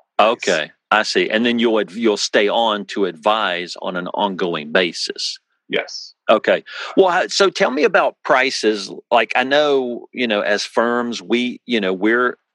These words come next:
Speaker 1: we're pivoting some things to make sure we price in an appropriate way according to this market. Like, how,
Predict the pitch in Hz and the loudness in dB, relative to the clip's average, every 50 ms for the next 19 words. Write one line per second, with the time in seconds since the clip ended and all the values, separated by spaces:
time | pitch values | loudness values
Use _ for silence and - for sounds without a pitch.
0 | _ _ _ - 95 110 127 135 - - - 123 120 110 120 113 113 113 113 104 | _ _ _ -2 0 2 2 2 0 0 0 0 0 0 0 -4 -4 -4 -4 -4
1 | - - 110 104 - - 110 113 113 113 117 110 - - - 92 95 104 104 - | -2 -2 -4 -4 0 0 0 0 0 -2 -4 -6 -6 -4 -4 0 0 0 -2 -2
2 | - - 107 101 95 107 104 - - - 110 101 98 107 101 - - 107 101 95 | -2 -2 -2 -2 0 -2 -4 -4 -2 0 0 2 2 0 -2 -4 -6 -4 -4 -4
3 | 92 92 85 - - 107 107 - - 107 104 104 104 110 95 98 98 90 - - | -6 -8 -6 0 0 0 0 2 0 -2 -2 -2 0 0 0 0 0 -2 -2 0
4 | 107 104 98 95 95 87 92 - 95 90 - - 104 95 95 95 95 - - 98 | 0 0 0 0 -4 -10 -8 -6 -4 -6 -4 -2 0 0 0 0 -2 -4 -4 -4
5 | 92 - - _ - - - - - - - - - - 123 120 - - - 156 | -4 -4 -4 _ -20 -20 -20 -20 -20 -20 -20 -8 0 2 2 2 2 0 2 2
6 | 165 160 | 2 2